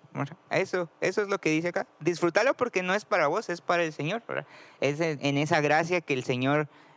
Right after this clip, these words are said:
eh, te dio, allí, en el nivel en el que estés haciendo lo que sea que estés haciendo, disfrútalo. Ah, y allí entonces vas a poder esforzarte porque vas a hacerlo con ánimo. Cuando algo no te gusta,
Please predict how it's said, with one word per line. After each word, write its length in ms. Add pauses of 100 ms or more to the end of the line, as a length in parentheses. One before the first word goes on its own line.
(140)
eh, 340 (100)
te 120
dio, 340 (640)
allí, 600 (280)
en 300
el 200
nivel 320
en 120
el 100
que 80
estés 340
haciendo 480
lo 120
que 120
sea 160
que 100
estés 200
haciendo, 380 (260)
disfrútalo. 640 (520)
Ah, 300 (460)
y 200
allí 400
entonces 400
vas 160
a 80
poder 260
esforzarte 500
porque 240
vas 200
a 20
hacerlo 340
con 220
ánimo. 340 (800)
Cuando 380
algo 220
no 120
te 120
gusta, 480